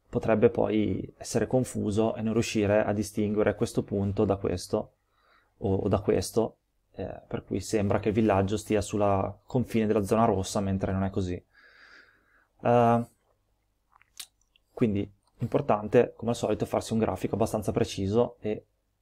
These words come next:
abbastanza grande. Quindi questo che ho fatto in verde è il cammino in linea retta che dovremmo seguire e l'area all'interno della zona rossa, eh, il, il tratto all'interno della zona rossa che noi seguiremo sarà fra questi due punti azzurri che disegno qua,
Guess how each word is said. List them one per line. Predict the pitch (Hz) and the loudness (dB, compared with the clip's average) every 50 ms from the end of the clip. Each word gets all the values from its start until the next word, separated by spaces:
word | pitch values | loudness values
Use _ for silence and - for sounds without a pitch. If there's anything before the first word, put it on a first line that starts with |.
| _ - | _ -8
abbastanza | - - - - - 107 101 98 117 | -4 -4 -2 -2 -2 -4 -2 0 0
grande. | 101 104 95 92 92 95 95 101 - - _ _ _ _ _ _ _ _ _ _ _ _ _ _ _ _ _ _ _ _ _ _ _ _ _ _ _ _ _ _ _ _ - | 2 2 2 0 0 0 0 0 -2 -4 _ _ _ _ _ _ _ _ _ _ _ _ _ _ _ _ _ _ _ _ _ _ _ _ _ _ _ _ _ _ _ _ -4
Quindi | - 110 110 | -2 -2 0
questo | - 151 147 143 - - 175 175 - - - - - | 4 4 4 4 4 4 4 4 2 0 -8 -20 -18
che | - - - | -16 -10 -8
ho | 120 | -6
fatto | - - - 165 | -6 -2 0 2
in | 175 | 6
verde | 156 127 117 120 127 - 233 - | 8 10 10 10 10 8 6 6
è | 123 | 4
il | - | 0
cammino | - 147 139 127 117 113 113 120 127 - - | 2 4 4 6 6 6 4 4 4 2 0
in | 123 113 | 0 2
linea | 117 131 135 | 4 4 4
retta | 113 104 104 - 117 | 4 4 4 2 0
che | 107 | -2
dovremmo | 104 104 113 107 104 107 | 0 2 2 2 0 0
seguire | - - 101 104 101 98 98 110 139 151 147 - _ _ - - - _ _ _ _ | -2 -2 0 2 4 4 6 6 4 4 2 -4 _ _ -20 -20 -20 _ _ _ _
e | - 139 120 - - - _ _ _ _ _ _ - | 6 6 6 6 4 -2 _ _ _ _ _ _ 2
l'area | 127 139 151 175 185 143 | 6 8 10 12 12 12
all'interno | 113 117 110 120 117 113 | 10 8 6 2 2 2
della | 113 110 107 | 4 4 4
zona | 104 120 139 165 | 4 6 6 6
rossa, | 156 120 107 104 - - 143 139 147 151 - - _ _ _ _ _ _ | 6 6 4 2 2 4 4 6 4 4 0 -8 _ _ _ _ _ _
eh, | - - 104 | -10 -8 -6
il, | - - 117 113 110 107 113 | -4 -2 -2 0 0 0 0
il | 113 113 - | -2 0 6
tratto | - 156 160 160 - 120 | 8 10 10 10 8 4
all'interno | 107 110 104 131 117 113 | 2 4 4 4 4 4
della | 110 107 107 | 4 0 2
zona | 123 120 | 4 6
rossa | 120 131 123 - - - | 8 8 8 6 4 -4
che | 117 | -4
noi | 113 110 | -4 -4
seguiremo | - - 117 143 160 156 - 220 233 123 139 | -2 0 2 4 6 6 6 6 4 4 2
sarà | 139 - 104 104 101 | 0 2 2 2 2
fra | 98 - - 107 101 - - - - - - - - - - - - - - - - - _ - | 2 2 2 4 2 2 -2 -8 -16 -20 -20 -20 -20 -20 -20 -20 -20 -20 -20 -20 -20 -20 _ -10
questi | - 117 - - | -8 -8 -4 0
due | 117 123 127 | 4 4 4
punti | - - 117 113 - 123 | 4 4 -2 0 2 2
azzurri | 113 101 98 120 110 107 104 110 117 | 2 2 2 0 2 2 4 2 2
che | 113 - 101 | 2 0 -2
disegno | 101 101 101 104 101 104 107 - | 0 2 2 2 2 2 -2 0
qua, | - 107 104 107 - | 2 2 2 2 -2